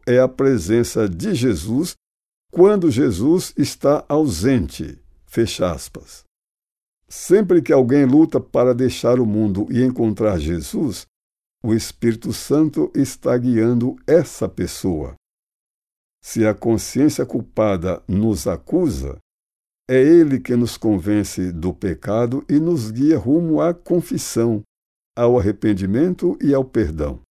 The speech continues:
Que privilégio é saber que o mesmo Espírito Santo que esteve presente na criação da terra se manifestou em forma de pomba no batismo de Cristo e dotou a Igreja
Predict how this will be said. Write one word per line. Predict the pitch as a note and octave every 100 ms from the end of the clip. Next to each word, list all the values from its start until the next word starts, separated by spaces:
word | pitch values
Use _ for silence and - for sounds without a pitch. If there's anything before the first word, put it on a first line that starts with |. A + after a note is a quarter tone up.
| _ _ _ _ _ _ _ _ -
Que | A3+
privilégio | - G3 D#3+ F3+ C#3 D3 C#3+ C3 -
é | C3
saber | B2 B2 F#2+ G2 A2 B2
que | - -
o | A#2+
mesmo | G#2 G2+ D3 G3+ F3 F3+
Espírito | F3 - - C#3+ C#3+ B2
Santo | - - C#3+ C#3 B2+
que | -
esteve | B2 - - C3+ A#2+
presente | - A#2+ G2+ F#2 B2+ B2+
na | A#2
criação | A2 - A2 F#2+ - C#3 C3+
da | A2
terra | - - C#3 B2+ E2 E2 _ _ _ _ -
se | -
manifestou | E3+ F3 F3+ E3+ D#3 - C#3 D3+ D#3 D3+
em | C3
forma | B2+ C#3 B2 B2
de | B2+
pomba | - - B2+ A#2+ G#2+
no | G#2
batismo | G2 G2 F#2 A#2 G2 G2
de | E2+ F2
Cristo | - D3 - - D2+ - _ _ _ _
e | - D3+
dotou | D3 D#3 - - F3+ G3 -
a | E3
Igreja | D3 A#2+ C#3 B2